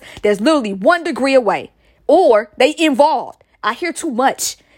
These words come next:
And I'm tired of being silent. And the only reason why I'm not necessarily dropping names and dropping stories is because I'm trying to protect the confidentiality of my peoples.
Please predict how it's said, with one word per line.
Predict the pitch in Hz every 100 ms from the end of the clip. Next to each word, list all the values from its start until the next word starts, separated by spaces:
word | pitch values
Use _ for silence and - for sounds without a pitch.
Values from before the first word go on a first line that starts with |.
| _ -
And | 220
I'm | 214
tired | - - 262 302 302
of | 202
being | 226 202
silent. | - 196 180 156
And | 190 190
the | -
only | 277 339
reason | 320 302 277 254
why | 233
I'm | - 208 185
not | 208 285 - - 208
necessarily | 247 269 294 269 240 - - _ 208
dropping | - 240 269 277 262
names | 254 254
and | 226
dropping | 233 247 254
stories | 269 269
is | 220
because | 226 - 247 -
I'm | 240
trying | 330 269
to | 262
protect | 226 262
the | 247
confidentiality | - 247 226 240 233 247 262
of | 220
my | 190
peoples. | - 247 214 117 -